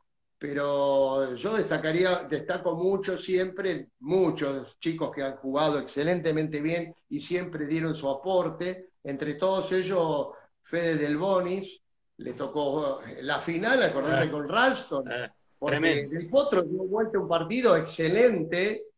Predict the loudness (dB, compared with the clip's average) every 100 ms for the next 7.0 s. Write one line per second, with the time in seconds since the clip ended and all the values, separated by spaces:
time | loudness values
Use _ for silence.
0 | _ -10 -4 -2 2 2 2 4 6 6
1 | 6 2 -2 -2 -2 0 -2 0 -2 -4
2 | -10 -20 _ _ _ _ -12 -2 2 6
3 | 6 6 6 2 4 6 8 6 2 -2
4 | -2 -2 0 2 2 0 -2 -2 -2 0
5 | 0 0 0 -2 0 -2 0 0 0 -4
6 | -10 -12 -2 0 2 2 2 0 -4 -10